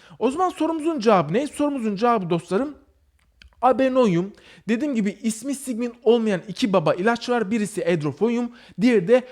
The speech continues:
abenoyum. Burada abenoyum ismini özellikle bilmenizi isterim.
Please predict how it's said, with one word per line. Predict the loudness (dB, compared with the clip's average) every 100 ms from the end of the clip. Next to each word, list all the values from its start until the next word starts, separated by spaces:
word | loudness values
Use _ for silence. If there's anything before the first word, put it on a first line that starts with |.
| -10 0
abenoyum. | 2 2 0 0 0 -2 -4
Burada | -2 -2 -2 -2
abenoyum | 0 4 4 4 0 -2
ismini | -6 -10 -4 -2 -2 -6 -20 -2
özellikle | 0 2 0 0 0
bilmenizi | 0 0 -2 -2 -4 -4 -12 -20 -6
isterim. | -4 -2 0 0